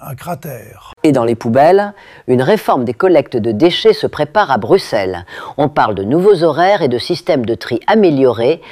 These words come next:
Speaker 2: pour augmenter le recyclage et désengorger les rues. On vous tiendra au courant dès qu'on en saura plus.
Speaker 1: En économie, le ministre des Finances belge exige des plans d'action concrets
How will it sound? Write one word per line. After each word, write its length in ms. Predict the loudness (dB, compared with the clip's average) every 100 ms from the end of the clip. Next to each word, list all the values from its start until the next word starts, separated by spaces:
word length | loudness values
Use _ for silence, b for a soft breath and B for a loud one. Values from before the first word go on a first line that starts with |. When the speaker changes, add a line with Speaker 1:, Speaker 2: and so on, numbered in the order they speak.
| B B -2
Speaker 2:
pour 160 | 0 2
augmenter 400 | 0 -4 -2 -4
le 120 | -2
recyclage 840 | -2 -4 -6 -6 -2 0 0 -2 -8 B B
et 100 | -2
désengorger 720 | 2 2 2 -2 -4 -4 0 2
les 160 | 2
rues. 320 | -2 -10 -16 B B B B
On 100 | 2
vous 140 | 2 2
tiendra 360 | 2 0 2
au 60 | 0
courant 440 | -2 -2 -2 -4 _
dès 180 | 0 0
qu'on 160 | 2 0
en 80 | 0
saura 300 | 0 0 -2
plus. 420 | -8 -16 -16 -16 -8
Speaker 1:
En 140 | -4
économie, 540 | -2 -2 -4 -6 -10 -14 _ b b b b
le 140 | -4 -2
ministre 460 | -2 -4 -8 -8
des 140 | -6 -6
Finances 440 | -6 -6 -4 -4
belge 540 | 0 0 0 -8 -16 -18 b b -10
exige 480 | -8 -6 -4 -6 -4
des 140 | -6
plans 200 | -4 -4
d'action 440 | -4 -8 -10 -10
concrets 680 | -6 -6 -6 -4 -2 -2